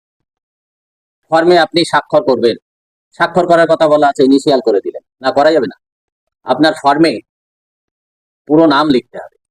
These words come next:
পুরো নাম লিখে সই করতে হবে, স্বাক্ষর করতে হবে, এটা একটা দিক। নিজে হাতে ফর্ম ফিল আপ করতে হবে, নিজে হাতে ফর্ম ফিল আপ করতে হবে, এরকমই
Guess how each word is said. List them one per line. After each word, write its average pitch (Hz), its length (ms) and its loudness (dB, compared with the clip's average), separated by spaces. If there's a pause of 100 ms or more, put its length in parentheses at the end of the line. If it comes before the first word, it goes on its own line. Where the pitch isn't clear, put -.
(640)
পুরো 349 220 2
নাম - 260 0
লিখে 175 260 0
সই 131 240 -2
করতে - 240 -8
হবে, - 140 -12
স্বাক্ষর - 340 -4
করতে - 240 -6
হবে, - 140 -20 (340)
এটা - 160 -4
একটা 311 200 -2
দিক। 143 180 -4 (880)
নিজে 156 200 2
হাতে 196 200 0
ফর্ম 165 240 -2
ফিল 170 140 -2
আপ 339 120 -4
করতে - 240 -6
হবে, - 180 -8 (960)
নিজে 131 180 0
হাতে 151 200 0
ফর্ম 131 220 -2
ফিল 147 120 0
আপ 147 140 0
করতে 131 260 -2
হবে, 143 160 0
এরকমই 139 320 2